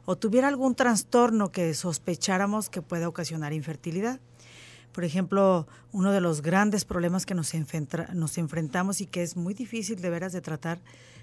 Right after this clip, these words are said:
es la endometriosis. La capa interna del útero se llama endometrio. Cuando este endometrio se instala en el ovario y provoca tumoraciones o, o provoca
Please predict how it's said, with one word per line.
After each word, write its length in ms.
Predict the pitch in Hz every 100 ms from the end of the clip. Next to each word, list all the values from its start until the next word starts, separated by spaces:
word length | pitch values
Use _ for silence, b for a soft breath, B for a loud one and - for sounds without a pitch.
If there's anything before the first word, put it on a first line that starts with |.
| -
es 140 | 175
la 80 | 196
endometriosis. 920 | 185 170 151 143 151 143 - 151 - - - B B B B B B -
La 240 | - 185 185
capa 280 | 220 214 269
interna 380 | 240 220 214
del 160 | 214 196
útero 240 | 190 214
se 100 | 180
llama 140 | 175 165
endometrio. 600 | 175 165 170 175 151 131 - - - - B B -
Cuando 500 | - 190 185 180 180
este 300 | 196 208 -
endometrio 580 | 247 226 185 185 175 165
se 160 | - 175
instala 380 | 151 - 190
en 100 | 208 202
el 100 | 170
ovario 320 | 160 175 175
y 60 |
provoca 420 | 160 165 156 160 202
tumoraciones 1000 | 180 170 151 143 - 190 214 262 - - B B B B B
o, 500 | 185 175 175 170 175
o 120 | - 170
provoca 880 | - 175 160 185 - 202 190 165